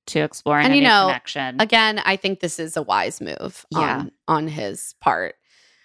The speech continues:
Speaker 2: I also, another person that I enjoy seeing explore is Shanae.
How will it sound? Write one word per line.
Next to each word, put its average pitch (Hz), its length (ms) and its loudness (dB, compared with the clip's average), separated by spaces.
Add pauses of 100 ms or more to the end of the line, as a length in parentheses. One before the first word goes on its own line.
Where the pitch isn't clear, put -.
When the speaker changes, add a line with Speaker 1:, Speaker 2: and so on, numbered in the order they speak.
(640)
Speaker 2:
I 247 240 4
also, 196 760 2
another 254 340 2
person 190 520 -2
that 196 140 4
I 170 200 4
enjoy 170 520 0
seeing 165 300 -2
explore 117 640 0
is 165 520 2
Shanae. 147 680 -2